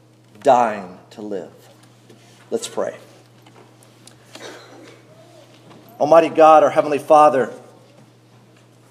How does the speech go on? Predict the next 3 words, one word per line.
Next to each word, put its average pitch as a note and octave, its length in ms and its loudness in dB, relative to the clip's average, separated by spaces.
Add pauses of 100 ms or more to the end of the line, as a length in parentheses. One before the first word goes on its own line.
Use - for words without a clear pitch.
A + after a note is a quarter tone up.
(1600)
we B2+ 160 -8
thank D#3 460 0
you G2 260 -14